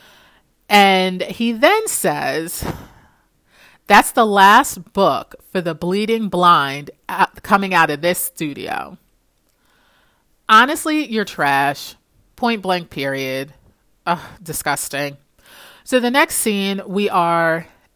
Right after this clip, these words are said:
in the studio and control room of Studio B, where Jessica is recording. So Randy comes in to the control room where the soundboard is.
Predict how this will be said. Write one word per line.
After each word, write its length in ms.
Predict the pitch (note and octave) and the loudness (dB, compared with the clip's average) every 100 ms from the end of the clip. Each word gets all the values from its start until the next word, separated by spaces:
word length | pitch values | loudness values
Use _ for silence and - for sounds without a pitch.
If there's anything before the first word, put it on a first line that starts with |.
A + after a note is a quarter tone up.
| - | -6
in 440 | G#3+ G3+ G3+ G3 - | -2 -2 -4 -8 -8
the 140 | F#3+ | -8
studio 720 | - - B3 B3+ B3+ B3 B3 A#3+ | -8 -8 -6 -4 -2 0 0 -4
and 220 | A3 G#3+ G#3 | -4 -4 -4
control 580 | G#3 - C4 C4 C#4 | -10 -10 -4 -2 -2
room 460 | G3+ D#3+ D3+ D3+ D#3 - | -2 -8 -8 -10 -14 -6
of 160 | E3+ | -6
Studio 600 | - - G#3+ G3+ F#3 D#3+ | -6 -8 -8 -6 -6 -6
B, 580 | D3 - G3+ D#3+ C3+ C#3+ _ _ _ | -8 -6 -4 -4 -6 -14 _ _ _
where 260 | F3+ F#3 F3 | -6 -2 -2
Jessica 480 | F#3+ F3 F#3+ F#3+ E3 | 2 2 0 -2 -2
is 200 | E3 E3 | -2 -8
recording. 640 | D#3+ - E3 C3+ - G3 _ _ _ _ _ _ - _ _ | -14 -6 -4 -4 -10 -18 _ _ _ _ _ _ -20 _ _
So 220 | B3 G#3 | 0 2
Randy 360 | F#3+ A3 A#3+ D4 | 4 2 2 -2
comes 360 | C4+ C#4 C#4 | -2 -2 -2
in 460 | F3+ D3+ D3+ D#3 E3 - _ - | -2 -2 -6 -8 -14 -18 _ -16
to 640 | - G#3 G3 F#3+ F#3 E3+ - _ _ G3 D#3 _ | -6 -4 -2 -2 -2 -4 -8 _ _ -20 -20 _
the 240 | E3 E3+ | -10 -10
control 540 | - F#3+ F#3 C4 A#3 G3+ | -10 -10 -6 -2 0 0
room 340 | D#3+ D3 C#3+ - | -4 -10 -14 -16
where 640 | E3+ E3 D#3+ D#3 D#3 B2+ | -8 -4 -2 -4 -6 -10
the 180 | E3+ E3 | -12 -12
soundboard 1040 | - - G3 G3+ G3+ F3+ E3 D3+ C#3+ C3+ - | -8 -2 0 0 -6 -8 -10 -6 -4 -6 -8
is. 560 | D#3+ C#3+ - - - | -18 -18 -20 -18 -20